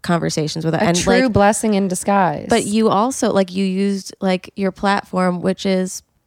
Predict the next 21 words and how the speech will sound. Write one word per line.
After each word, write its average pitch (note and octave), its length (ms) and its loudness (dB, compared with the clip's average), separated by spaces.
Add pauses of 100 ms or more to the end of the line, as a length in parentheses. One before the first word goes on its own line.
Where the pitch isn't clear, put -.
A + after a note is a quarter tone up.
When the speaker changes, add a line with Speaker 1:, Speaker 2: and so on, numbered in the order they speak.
(280)
Speaker 1:
some G4 320 -4
would G4 140 0
say B3 340 2
a G3+ 160 0
stupid E4+ 680 -2
sh-, - 200 -8
<laughs> - 20 -20
like, - 180 -2
like, F4+ 920 8
some C4+ 300 2
would C#4+ 120 2
say A#3+ 280 2
Speaker 2:
It C#4+ 60 4
has A#3 340 4
been D4 140 4
referred C#4 340 4
Speaker 1:
it C4+ 60 6
has C4+ 200 8
been D4 140 8
Speaker 2:
to - 60 6
Speaker 1:
referred D4 300 6